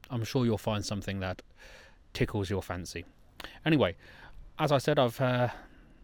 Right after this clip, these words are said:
just coming off the tail end of another dose of covid nineteen, but more articles are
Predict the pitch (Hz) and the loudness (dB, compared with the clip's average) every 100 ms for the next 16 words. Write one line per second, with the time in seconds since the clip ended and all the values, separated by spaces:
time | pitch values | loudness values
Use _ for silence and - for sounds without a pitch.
0 | - - - - - - - - 127 127 | -20 -20 -20 -20 -20 -20 -20 -6 -2 2
1 | 120 117 110 120 110 104 101 101 98 95 | 2 0 0 2 2 0 -2 -4 -2 -2
2 | 98 92 - - 101 98 - 95 87 - | -2 -4 -8 -6 -4 -2 -2 -4 -6 -10
3 | - - - - - - 104 104 101 101 | -20 -20 -20 -20 -4 -2 0 -2 -2 -2
4 | 131 143 135 107 - - - - 139 135 | -2 -2 0 -2 -4 -14 -20 -10 2 4
5 | 120 120 113 107 - 113 107 104 - 104 | 6 4 0 0 -2 -2 -2 -4 -2 0
6 | 98 | 0